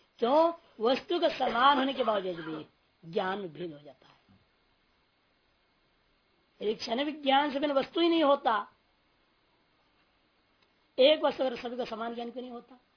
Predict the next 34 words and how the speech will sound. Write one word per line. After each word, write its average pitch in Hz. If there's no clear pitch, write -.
सकल 247
अक्षर 269
विज्ञानों 226
को 226
समान 262
ज्ञान 285
होना 277
चाहिए 320
ना। 339
घटात 240
तक 320
एक 262
वस्तु 214
है, 175
उसकी 214
चार 254
तरफ 285
पच्चीस 320
आदमी 269
खड़े 196
हैं 175
और 220
पच्चीसों 302
आदमी 294
उस 254
घट 262
को 247
अलग 240
अलग 233
तरीके 196
से 165
देख 147
रहे -
हैं। -